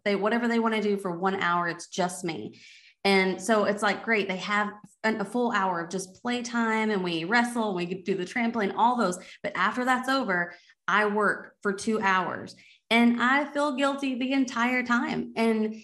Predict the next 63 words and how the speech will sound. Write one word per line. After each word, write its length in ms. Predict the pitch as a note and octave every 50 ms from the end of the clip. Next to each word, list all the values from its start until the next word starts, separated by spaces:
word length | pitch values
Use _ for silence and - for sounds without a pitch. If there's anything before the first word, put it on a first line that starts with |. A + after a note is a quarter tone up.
| - - - -
I 140 | A#3 A#3+ A3+
don't 320 | G3+ B3 B3+ C#4 C4+ -
think 160 | C4+ B3+ A#3+
that 120 | A#3+ A#3 G3+
ever 160 | G#3+ G#3 G#3+
goes 220 | G3 G#3+ G#3+ G3+
away, 300 | G#3 G3 G3 G#3+ G3+ F#3+
because, 760 | F3 F#3 F#3 F#3 F#3 F#3+ F3+ F3+ F3+ F3 E3+ E3+ E3+ - - - _
you 200 | - - G3 G3
know, 480 | F#3+ F#3+ F#3 F3+ F3+ F3+ F3 F3 - - -
you 140 | G#3+ G#3
just 300 | G3+ G#3 A#3 A#3 A#3 A#3
wanna 240 | A3+ A3+ A#3+ A#3+ A#3
be 180 | F#3+ G#3+ G#3 G3+
with 240 | F#3+ F#3+ G3 G3 G3
them 180 | A3+ G3+ G3
all. 280 | - E3+ F#3 F#3+ F#3+ F#3+ -
Even 340 | A#3 C4 B3 C#4+ D4 C4+
though 120 | A#3 A3 G#3
I'm 140 | G3+ G3+ G3
with 160 | G3+ G3+ G3+
my 100 | F#3 F3+
children 360 | F3+ G3+ G3 F#3 F#3 F3+ F#3
all 260 | - - E3+ F3+ F3
day, 320 | E3 E3 E3+ E3+ F3+ F3 -
I, 180 | F3+ F#3 F#3+ F#3 - - - _ - -
<laughs> 280 | - - - - -
I 260 | - A#3 A#3+ A#3+ A#3+
love 280 | A3 A3 G#3+ G#3+ G#3 G#3
them 180 | A#3 A#3+ B3 B3
so 220 | B3 A#3 A3 G#3+
much. 220 | G#3+ A3 A3 G#3+
Like, 140 | A3 G#3 G#3+ -
I 80 | G3 G#3
just 160 | G3 A3 G#3 G#3+
wanna 140 | G#3+ G#3 G3
be 100 | F#3+ F3+
with 140 | F3+ F3 F3
them 100 | E3+ D#3+
all 120 | D#3 D#3+
the 80 | D#3+ E3
time. 360 | - - - - - - - - _
And 140 | G#3 G#3+ G#3+
you 220 | G#3+ A3 A3 A3 A3
think, 340 | C#4+ C#4+ A#3 G#3 G3 G3+ - - - _ _ _ _ _ _ _ _
"I 160 | - G#3 B3 B3+
could 240 | A#3+ - B3 A3+ -
be 240 | A3 G3+ F#3+ F#3+ F#3+
giving 300 | - G3 F#3+ G3 F#3 F3+
them 280 | G#3 A3+ A3+ A3 - -
attention 420 | E3+ - - F#3 E3+ E3+ E3+ E3+ D#3+
right 140 | D3+ - -
now. 240 | D3+ D#3 - - -
I 100 | G3+ G#3+
could 140 | G#3 A#3 G3+
be 260 | G3+ G#3 G3+ - - -
playing 240 | - C4+ D4 D4+ C#4
with 140 | A3 G3 -
them 140 | F3+ F3 F3
some 180 | F3 - F#3 F3
more 140 | E3+ D#3+ D#3
right 180 | D#3 D#3 D#3+
now." 260 | E3 E3 D#3+ E3 F3